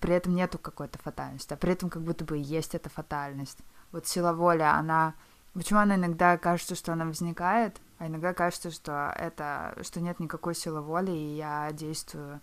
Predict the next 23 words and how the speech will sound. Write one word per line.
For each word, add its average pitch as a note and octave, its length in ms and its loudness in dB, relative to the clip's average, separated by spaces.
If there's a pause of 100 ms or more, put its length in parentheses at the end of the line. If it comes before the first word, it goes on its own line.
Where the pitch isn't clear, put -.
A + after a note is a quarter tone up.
(320)
потому E3 260 0
что, - 140 -6
потому D#3+ 320 -6
что, - 160 -6
потому D#3 380 -4
что, - 160 -8
потому E3 400 -2
что, - 160 -10
там D3 180 -8
куча - 300 -10
всего, D#3+ 260 -6
потому D#3 320 -8
что D#3 220 -12
сзади. D3 420 -8 (180)
Не F3 60 -2
знаю, F3 220 -2
сколько D#3 300 -6
я D3 40 -2
понятно D3+ 440 -2
<laughs> E3 140 0
говорю, G3+ 360 10 (2500)
но F3 100 4
я F3+ 580 10